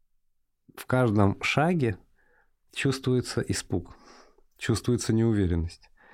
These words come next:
Но это единственный способ для него справиться с этим переживанием. Вот, собственно говоря, это движение впервые как раз Кант для нас и открывает. Что обнаруживает то, что он называет возвышенным,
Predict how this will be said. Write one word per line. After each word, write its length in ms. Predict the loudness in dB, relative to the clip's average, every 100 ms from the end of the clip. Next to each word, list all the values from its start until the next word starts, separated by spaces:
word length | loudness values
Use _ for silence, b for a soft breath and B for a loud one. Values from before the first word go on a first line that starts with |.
| B B B B
Но 120 | 2
это 140 | 4
единственный 800 | 2 2 2 2 2 0 2 2
способ 520 | -2 -2 -2 0 -2 -2
для 200 | -2 0
него 320 | 0 0 -2
справиться 720 | -2 -2 0 2 0 -4 -4
с 100 | -2
этим 240 | -2 -2 -6
переживанием. 720 | -4 -2 0 0 -2 -4 -12 B B B _ _ _ _ 0
Вот, 220 | 0 2
собственно 500 | 2 0 2 2 4
говоря, 500 | 4 4 4 2 0 -4
это 360 | -2 0 2 2
движение 500 | 2 2 4 2 0
впервые 500 | 0 0 2 0 0
как 220 | -2 0
раз 200 | 0 0
Кант 300 | 0 0 2
для 120 | 2
нас 280 | 2 0 -2
и 40 |
открывает. 640 | -4 -2 0 0 0 -6 -14 _ _ _ _
Что 260 | -14 -10 -4
обнаруживает 1160 | 0 2 4 4 4 4 2 2 2 2 -2 _
то, 80 | -6
что 220 | 0 2
он 140 | 4
называет 460 | 2 2 2 2 0
возвышенным, 760 | 0 0 0 0 0 0 0